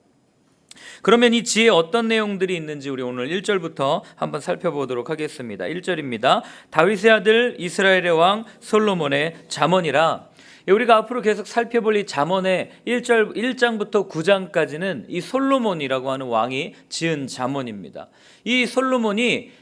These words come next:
특별히 이 젊은이들에게 향해서 이야기해주는 것을 기록한 것이 바로 일 장부터 구 장이에요. 그래서 이 일 장부터 구 장까지를 젊은이들의 잠언이라고 이렇게 이야기를 합니다. 여러분, 솔로몬 왕이 누굽니까? 열왕기상에 보면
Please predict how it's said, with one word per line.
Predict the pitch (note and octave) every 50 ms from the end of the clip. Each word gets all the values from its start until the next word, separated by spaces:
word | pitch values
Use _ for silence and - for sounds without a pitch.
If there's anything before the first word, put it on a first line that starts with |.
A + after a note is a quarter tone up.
| _ -
특별히 | - - _ - B3+ B3 B3 B3 G#3+ C3+ C3
이 | E3 D#3+ -
젊은이들에게 | - - D3+ F3+ G#3 A#3 B3+ B3 B3 A3+ G3+ A#3 G#3 G3 F#3 D#3 D#3+ D3+ B2+ G2 B1+ -
향해서 | C#3 F#3+ G3 G3+ G3 F#3 - F3+ D#3+ C3 A2+ F#2 - -
이야기해주는 | - D#3 F3 G3 F#3 F3 D#3+ E3 E3 D#3+ E3 D3+ D3 D3 C#3 A#2+ G#2 F#2 - _ _ _ _
것을 | - C#3+ - D#3 C#3
기록한 | - - D#3 D3+ C#3 C#3+ D3 D3 C3 B2
것이 | A2+ A2+ G#2+ - F3+
바로 | D#3 C3 A2+ A2+
일 | C3+ D#3 E3 D#3+
장부터 | E3 E3 D#3 C#3 C3+ - - B2+
구 | - - B2 A#2
장이에요. | B2 C3+ A#2+ G2+ F2+ D#2+ - -
그래서 | - - E3 F#3 F3 - G3+ G3 F#3+ - - - _
이 | - F#3
일 | G#3 G#3+ G3+
장부터 | - G#3+ G3+ F#3 E3 - F#3 F3+
구 | - C#3 C#3
장까지를 | C#3+ D#3+ D3+ C#3+ - C#3+ C3+ A#2+ B2+ D#3 F#3 G#3+ - - - _
젊은이들의 | - - D#3 D#3+ E3+ F#3+ G3+ G3+ F#3+ F3+ D3+ D#3 C3 C3+ B2+
잠언이라고 | - - A#2+ A2+ B2 A#2+ G2+ E2 D#2 - _ _ _ _ - B2+ C3+ B2 A#2 A#2
이렇게 | A2+ A2+ A#2 A2 - - A#2+
이야기를 | A2+ A2+ B2 B2 A2+ G#2+ A#2 G#2 G#2 G2 F2+ -
합니다. | - D#3 D3+ C3+ G#2 F2 F#2 D#2+ D#2 - - - - - - -
여러분, | F#3 G#3 A#3 B3+ A#3+
솔로몬 | B3+ C4+ C4+ C4+ C4+ C4+ C4+ B3+
왕이 | B3 B3 A3+ A3+ G3
누굽니까? | D3+ E3 E3+ G3+ G#3 G3 F#3+ E3+ - - E3+ F#3 G#3 B3 - _ _ _ -
열왕기상에 | D3 F#3+ A3 A3+ A3+ A3 A3 A3 G#3+ G#3 G3+ F#3+
보면 | F3 E3+ E3 E3+ F#3+ G#3+ G#3+